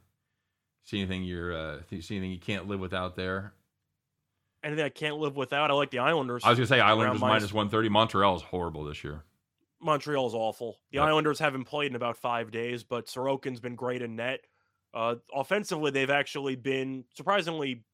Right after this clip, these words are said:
Speaker 2: good after a slow start. Montreal can't put the puck in the net.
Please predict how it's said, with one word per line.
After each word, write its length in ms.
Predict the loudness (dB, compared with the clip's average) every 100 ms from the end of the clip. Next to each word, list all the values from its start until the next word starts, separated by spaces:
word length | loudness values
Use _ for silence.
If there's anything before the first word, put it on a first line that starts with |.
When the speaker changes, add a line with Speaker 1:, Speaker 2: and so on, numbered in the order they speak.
| _
Speaker 2:
good 220 | 0 2 2
after 280 | 0 0
a 60 | -6
slow 260 | -6 -6 -6
start. 440 | -6 -6 -6 -8 _ _ _ _ _ _ _
Montreal 420 | -2 0 2 2
can't 240 | 2 0 -2
put 80 | -4
the 60 |
puck 240 | -2 -2 -2
in 60 |
the 80 | -4
net. 300 | 0 0 0